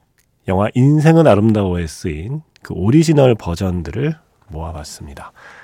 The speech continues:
매직아워 스페셜 M, 인생은 아름다워 플레이리스트.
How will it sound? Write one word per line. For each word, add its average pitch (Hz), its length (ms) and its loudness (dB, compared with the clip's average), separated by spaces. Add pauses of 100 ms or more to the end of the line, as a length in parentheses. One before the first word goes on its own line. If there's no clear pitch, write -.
(520)
매직아워 117 480 2
스페셜 - 560 -4
M, 117 320 -2 (160)
인생은 143 640 4
아름다워 98 800 -2 (240)
플레이리스트. 107 800 -8